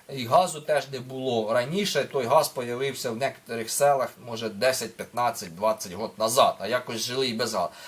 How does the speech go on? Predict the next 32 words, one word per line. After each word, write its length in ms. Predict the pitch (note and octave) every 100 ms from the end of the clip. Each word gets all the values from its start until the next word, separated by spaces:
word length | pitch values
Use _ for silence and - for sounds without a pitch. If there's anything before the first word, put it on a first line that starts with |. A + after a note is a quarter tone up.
| - -
А 180 | C#3 D#3+
от 200 | E3+ E3+
якщо 460 | E3+ E3+ - G3+ E3+
не 160 | D#3
стане 580 | D3 - F3+ D3+ C3 A#2+
електроенергії, 1160 | A#2+ B2 - - A2 B2+ G3+ B3+ C4 D#3+ B2+ A#2+
це 240 | - F#3+
все 400 | - - F3+ D#3
буде. 260 | A2 G#2+ A2+
Це 280 | E3+ F3 - -
справжній 840 | - - D#3 E3+ G#3+ A3 D#3+ E3
кінець 560 | D3 D3+ D3+ F3 F#3+ F#3
світла. 600 | - C#3+ D#3 D3 G2+ - - - G3
<laughs> 60 | F#3 F3 C#3+
Да, 200 | C3+ A2 -
кінець 380 | C3+ E3+ E3
світу 420 | - F3 A#3+ F3+ C#3+
чи 160 | C3+
світла, 460 | A#2+ F3+ G3 D#3 C3+
як 180 | D3 C#3+
хочете 460 | C#3+ A2+ - A2
собі. 260 | - A#2 G#2+ - - -
Бо 140 | C#3 D#3+
це 240 | - B3+
не 100 | A3+
буде 340 | F3+ G#3+ G3
робити 400 | F#3+ F3 G3 D#3
взагалі 540 | A2+ A2 D3+ A3 A#3 B3
нічого. 540 | A3 C#3+ - A#2+ A2
Інтернет, 960 | G#3 G#3 F#3+ G3+ F#3+ E3+ F3+ F3+ F3 E3+
світло, 720 | - D#3+ D#3+ F#3 F3+ E3+ E3+
холодильники, 1120 | - F#3+ G3+ F#3+ D3 F3 F3 E3+ E3+ F3 E3+